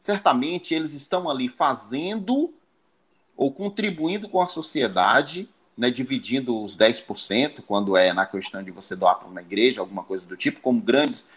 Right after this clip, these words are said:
jogadores de futebol fazem, como pessoas, é, ar-, artistas, é, cantores fazem.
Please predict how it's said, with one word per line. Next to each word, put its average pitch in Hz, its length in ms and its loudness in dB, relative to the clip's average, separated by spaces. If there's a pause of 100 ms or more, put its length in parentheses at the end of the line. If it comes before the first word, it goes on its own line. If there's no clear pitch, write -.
(140)
jogadores 117 500 4
de - 80 -14
futebol 110 420 -6
fazem, 113 560 4 (300)
como 127 180 -2
pessoas, 123 600 -2 (300)
é, 101 500 -4
ar-, - 260 0 (180)
artistas, 120 1120 -4
é, 117 80 -2
cantores 123 640 0
fazem. 98 480 4